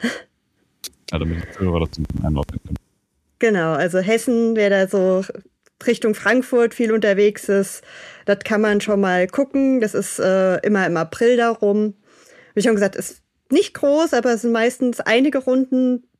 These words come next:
Speaker 2: kommen dennoch zusammen. Ich hab, äh, oh, wie hieß das? Walheim hab ich angezockt. Das ist halt auch so,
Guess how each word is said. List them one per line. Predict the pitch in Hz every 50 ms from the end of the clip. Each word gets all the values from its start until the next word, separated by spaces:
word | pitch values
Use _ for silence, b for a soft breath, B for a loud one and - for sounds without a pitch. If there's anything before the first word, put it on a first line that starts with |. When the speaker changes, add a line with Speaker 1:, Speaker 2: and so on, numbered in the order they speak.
| _ _ _
Speaker 2:
kommen | - 233 220 220 208
dennoch | 254 262 262 285 262 -
zusammen. | - - - 247 220 214 202 226 233 233 233 233 B B B B B
Ich | - - - - -
hab, | 208 190 - - _ -
äh, | - - 185 175 175 170 170 170 190 b b b b b b b b -
oh, | 185 180 170 165
wie | - 202
hieß | 208 - - 262 254 -
das? | - 220 208 - 185 160
Walheim | 160 160 202 262 330 349 330 320 320 320 320 294
hab | 294 254
ich | 269 - - -
angezockt. | 247 277 285 269 269 262 - - - 254 254 254 - -
Das | 196 -
ist |
halt | - 190 170 -
auch | 160 190
so, | - - 175 170 165 170 175